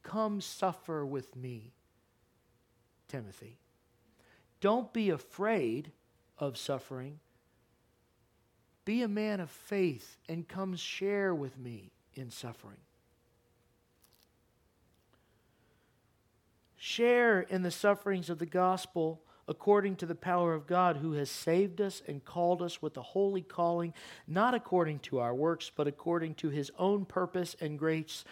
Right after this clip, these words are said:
which was given to us in Christ Jesus before time began,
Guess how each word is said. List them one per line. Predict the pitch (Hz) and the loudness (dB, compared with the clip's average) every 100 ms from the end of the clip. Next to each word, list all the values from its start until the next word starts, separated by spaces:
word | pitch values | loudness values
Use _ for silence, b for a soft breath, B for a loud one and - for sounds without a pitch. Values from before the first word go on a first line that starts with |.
| B B | B B
which | 156 - | -4 -2
was | 143 - | -4 -2
given | 180 170 165 | -2 0 -2
to | 165 - | -4 -2
us | 156 - | -2 -2
in | - 143 | -8 -10
Christ | - 147 135 - | -4 -2 -2 -4
Jesus | 156 156 135 147 - | 0 0 0 -6 -4
before | 143 - 147 | -8 -4 -4
time | 131 151 147 143 | -2 -2 -2 -2
began, | 143 131 135 123 120 | -6 -4 -4 -4 -8